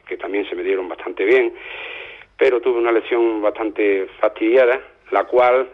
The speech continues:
en aquellos entonces, pues, no se podría, no se curaba, no, no, no sabían el por qué, eran los ligamentos cruzados, la famosa triada, fue algo, fue algo fortísimo. Eh,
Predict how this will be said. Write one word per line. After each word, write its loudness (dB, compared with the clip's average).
en -10
aquellos -2
entonces, -2
pues, -10
no -10
se -4
podría, -4
no -4
se 0
curaba, 0
no, -6
no, -6
no -2
sabían 0
el -10
por -12
qué, -2
eran -2
los 2
ligamentos -4
cruzados, -2
la 0
famosa -2
triada, 2
fue -6
algo, -4
fue -8
algo -4
fortísimo. -2
Eh, 4